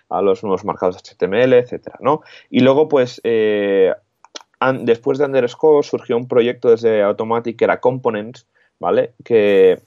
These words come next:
salió en alguna, a lo mejor en ayuda a WordPress o también en, en un E P Tavern, que era como una evolución de Underscores, pero se ve que no, no le han echado muchas horas, el proyecto se ha muerto un poquito, así que ponen más esfuerzo en que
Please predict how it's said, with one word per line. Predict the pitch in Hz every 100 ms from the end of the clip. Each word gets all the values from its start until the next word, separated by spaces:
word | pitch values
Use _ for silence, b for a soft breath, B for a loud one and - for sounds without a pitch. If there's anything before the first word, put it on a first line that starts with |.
| -
salió | - 127 123 156 151 107 -
en | 113
alguna, | 98 101 110 104 101 101 101 101 101
a | 85 92 101
lo | 104
mejor | - 110
en |
ayuda | 107 101
a | 82
WordPress | 156 143 131 120 117 117 117
o | 98
también | 98 95 98 104
en, | 98
en | 90 - b b -
un | 98
E | 104
P | -
Tavern, | 120 120 123 131
que | 120
era | 113 117
como | 120 117 107 107 - b
una | 101 117
evolución | 110 113 - 113
de | 107
Underscores, | 101 110 107 110 - 127 127
pero | 113
se | 107 107
ve | 107
que |
no, | 107 101 95
no | 113 120
le | 117
han | 101
echado | 98 90
muchas | 92 113 110
horas, | 147 156 151
el | 110
proyecto | 110 107 113
se | 117
ha |
muerto | 107 107
un | 110
poquito, | 113 117 131 139 - B 92 B -
así | 78 120 110
que | 120
ponen | 117 110 107
más | 107 101
esfuerzo | 104 - 101 - 104
en | 101
que | 110 107